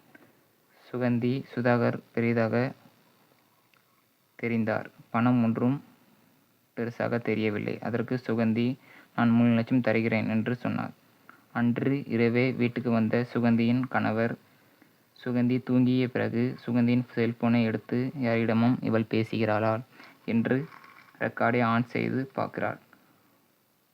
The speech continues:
அப்போது தன்னை கொலை செய்யறதுக்கு கூலிப்படை செட் பண்ண வை-, மனைவி என்று தெரிய வருது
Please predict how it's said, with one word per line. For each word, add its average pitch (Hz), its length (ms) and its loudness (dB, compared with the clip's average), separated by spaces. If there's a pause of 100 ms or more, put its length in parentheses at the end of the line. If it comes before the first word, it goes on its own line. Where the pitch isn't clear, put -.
அப்போது 127 680 -2 (2000)
தன்னை 123 460 2
கொலை 120 240 4 (100)
செய்யறதுக்கு 117 400 4
கூலிப்படை 120 600 2
செட் - 260 -6
பண்ண 117 340 4
வை-, 113 320 0 (260)
மனைவி 117 460 4
என்று 117 480 4 (240)
தெரிய 113 280 4
வருது 107 440 2